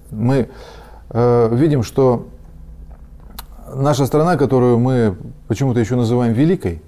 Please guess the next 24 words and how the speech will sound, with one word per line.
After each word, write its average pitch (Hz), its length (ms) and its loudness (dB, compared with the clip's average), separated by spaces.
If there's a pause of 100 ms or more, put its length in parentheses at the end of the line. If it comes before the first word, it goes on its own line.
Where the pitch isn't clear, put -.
(840)
э, 113 280 0 (300)
лидирует 151 760 2 (300)
по 143 160 2
всем 196 340 0 (300)
самым, 185 480 0 (180)
э, 135 600 0 (400)
мерзким 165 460 0
показателям. 143 640 -2 (1080)
По, 160 460 2 (580)
э, 127 500 2 (280)
отказам 143 720 0
матерей 147 460 2
от 127 180 -2
своих 131 280 -2
детей 151 440 0
в 117 60 -6
родильных 117 400 -2
домах. 95 240 -6 (1300)
Когда 127 640 4
женщина 127 380 0
или 110 160 0
девушка 113 360 0
м-, 113 420 0
молодая 117 500 0